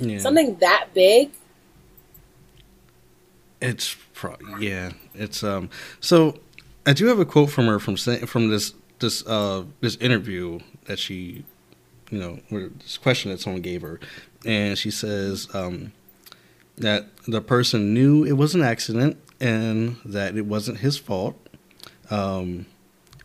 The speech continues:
Speaker 1: he could have, he couldn't have predicted a scuba diver would surface at that moment right in front of him.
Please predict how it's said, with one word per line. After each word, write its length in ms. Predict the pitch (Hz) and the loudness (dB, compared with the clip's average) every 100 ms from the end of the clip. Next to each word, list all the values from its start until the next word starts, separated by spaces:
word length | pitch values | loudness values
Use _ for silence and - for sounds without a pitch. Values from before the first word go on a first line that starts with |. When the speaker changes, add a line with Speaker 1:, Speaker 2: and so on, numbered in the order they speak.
| _ | _
Speaker 1:
he 160 | - 123 | -6 -6
could 300 | 120 - 113 | -4 -2 0
have, 260 | 110 101 98 - | 2 0 -2 -6
he 160 | 123 | -4
couldn't 260 | 120 247 196 | 0 2 6
have 180 | 175 135 | 8 8
predicted 600 | 127 107 135 - 107 92 - - | 4 2 0 2 -4 -4 -10 -6
a 80 | 113 | -4
scuba 380 | - 226 220 135 | -2 4 8 8
diver 420 | 107 98 95 101 | 8 4 0 -2
would 300 | 98 107 110 | 0 -2 -2
surface 540 | - 208 220 180 170 - - | 2 2 6 4 4 -4 2
at 200 | 139 147 | 4 4
that 440 | 117 101 127 160 113 | 0 2 4 4 2
moment 500 | 139 151 113 92 95 | 4 6 4 0 2
right 180 | 131 139 | 2 4
in 80 | 135 | 0
front 200 | 127 113 | 0 -2
of 120 | 92 | -4
him. 220 | 90 - | -10 -12